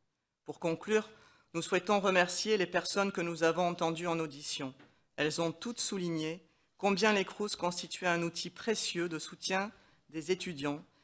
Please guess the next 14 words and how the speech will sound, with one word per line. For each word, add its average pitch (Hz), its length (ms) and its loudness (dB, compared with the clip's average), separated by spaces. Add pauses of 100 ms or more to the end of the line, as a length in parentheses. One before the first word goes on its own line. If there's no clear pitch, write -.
(140)
et 160 100 0
de 160 100 4
maintien 185 400 4
du 175 140 0
lien 170 180 2
social 156 580 0 (540)
dans 170 120 4
les 175 80 6
circonstances 196 720 2
difficiles 190 640 0
que 185 100 -4
nous 165 220 -2
avons 160 220 0
traversées. 147 580 -4